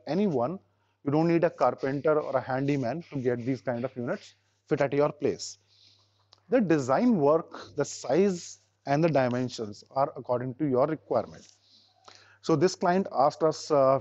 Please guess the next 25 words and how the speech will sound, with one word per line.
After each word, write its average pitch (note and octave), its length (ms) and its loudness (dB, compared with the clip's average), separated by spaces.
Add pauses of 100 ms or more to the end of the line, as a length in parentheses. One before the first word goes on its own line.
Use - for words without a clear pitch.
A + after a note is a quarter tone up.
to D3 80 0
make A#2+ 320 -2
this, - 320 0
uh, C#3 60 2
particular C3+ 420 0
size, C3+ 400 2
and B2+ 220 -4
the A#2+ 40 0
height C3 320 0
is B2 100 -4
twenty-four C3 480 -4
inches, B2+ 260 -4
and G#3 100 -4
accordingly C#3 480 -2
we C3 120 -6
have B2+ 200 -2
made B2 240 -4
it, F3 220 -2 (320)
and D3 140 -4
now C#3 160 2
it C3 100 -6
is C3 100 -4
going B2 220 -6
to G#3 80 -2
Bangalore A#2+ 460 -2